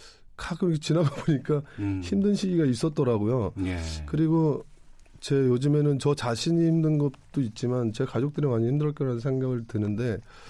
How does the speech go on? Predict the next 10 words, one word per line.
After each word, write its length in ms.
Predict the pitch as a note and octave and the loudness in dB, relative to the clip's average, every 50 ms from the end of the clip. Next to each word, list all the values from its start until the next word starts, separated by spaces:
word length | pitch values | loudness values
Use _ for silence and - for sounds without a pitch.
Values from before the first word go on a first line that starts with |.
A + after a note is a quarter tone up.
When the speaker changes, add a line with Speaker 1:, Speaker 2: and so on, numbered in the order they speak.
| - - - - - - - - - | -20 -20 -20 -20 -20 -20 -20 -10 -4
Speaker 1:
그 500 | - C3+ C#3 D3+ D#3 D#3 D#3+ D#3 D#3 D#3 | 0 2 2 4 4 4 4 4 2 2
힘들 280 | C#3+ G#3 A#3 A#3+ C4 G#3+ | 2 2 2 2 2 2
때마다 280 | - A3 G#3 G3+ F#3 F3 | 0 0 2 2 2 2
전 160 | D3+ D3+ C#3 | 2 2 0
그런 200 | A#2 C3 C3+ D3 | 2 0 2 2
생각을 320 | C#3+ D3 C#3+ C3+ C3 B2 A#2+ | 2 2 2 2 2 0 0
한 100 | A#2 A2 | 0 0
것 80 | G#2 G2+ F2 - | 0 -2 -4 -4
같아요. 280 | - F#2+ - - G2+ - - _ _ - - - - - - - - - - - - - - - | -6 -8 -8 -10 -12 -16 -20 _ _ -20 -20 -20 -20 -20 -20 -20 -20 -20 -20 -20 -20 -20 -20 -18
그 680 | - - - - F#2+ F2 D#2 - - - - - - | -14 -10 -10 -8 -8 -8 -10 -12 -12 -14 -16 -16 -18